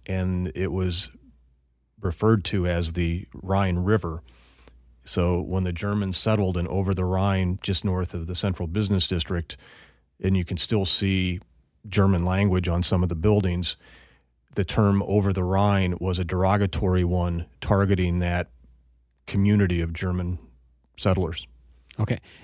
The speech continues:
Speaker 2: And so likewise, I'm thinking is, um, years ago I had Buddy LaRosa's on the show, and he talked about,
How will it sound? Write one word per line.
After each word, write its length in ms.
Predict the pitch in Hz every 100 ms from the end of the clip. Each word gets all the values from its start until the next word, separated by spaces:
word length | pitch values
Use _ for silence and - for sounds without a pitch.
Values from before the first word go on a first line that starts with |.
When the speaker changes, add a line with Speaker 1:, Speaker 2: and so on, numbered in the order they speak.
| -
Speaker 2:
And 140 | 147
so 180 | 165 170
likewise, 680 | 139 135 220 160 127 117 110
I'm 180 | 117 110
thinking 400 | 139 131 127 123
is, 260 | 123 117
um, 280 | 123 117 117
years 320 | 110 147 247 170
ago 160 | 139
I 80 | 123
had 380 | 110 110 98 95
Buddy 260 | 131 135
LaRosa's 540 | 123 110 120 131 110 104
on 120 | 104
the 80 | 104
show, 240 | - 113
and 120 | 113
he 100 | 127
talked 260 | 151 143 127
about, 360 | 117 117 113